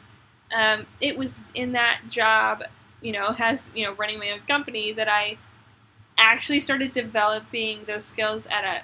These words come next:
you know, operable level and to figure out that I had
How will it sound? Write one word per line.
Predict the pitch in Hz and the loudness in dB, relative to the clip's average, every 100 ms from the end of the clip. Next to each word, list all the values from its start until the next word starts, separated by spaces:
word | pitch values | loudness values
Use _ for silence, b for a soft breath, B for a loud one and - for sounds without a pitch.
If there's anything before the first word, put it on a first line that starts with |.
| - | -10
you | 220 | -12
know, | 202 - | -8 2
operable | 208 220 226 214 208 202 202 | 4 4 0 -6 -6 -10 -6
level | 196 226 320 349 - - - - | -4 -2 -2 -4 -6 -16 -16 -6
and | 247 240 240 240 - - - - _ _ - | -2 -2 -4 -10 -16 -18 -20 -20 _ _ -6
to | 262 | -4
figure | - 311 269 277 233 | -2 -4 -2 -2 0
out | 220 220 214 - - - - - _ _ _ _ _ _ _ _ _ _ 220 | 0 2 0 -4 -12 -20 -20 -20 _ _ _ _ _ _ _ _ _ _ 2
that | 226 214 | 6 6
I | 208 202 202 214 226 | 6 6 6 4 -2
had | - 214 202 196 196 | -2 0 2 0 -2